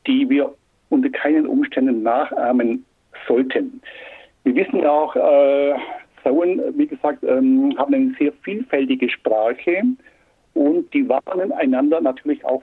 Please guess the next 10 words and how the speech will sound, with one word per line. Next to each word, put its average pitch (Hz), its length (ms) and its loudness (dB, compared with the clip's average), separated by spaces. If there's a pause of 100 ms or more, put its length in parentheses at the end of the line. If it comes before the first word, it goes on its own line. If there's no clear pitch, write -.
vor 123 160 -4
Gefahr. 127 480 -4 (1120)
Ich - 120 -4
denke, 156 260 0
jeder 151 320 2
K-, - 140 -10 (220)
Schwarzwäldiger 147 580 -2
kennt 147 260 -2
das, 127 140 -2 (160)
ähm, 131 580 0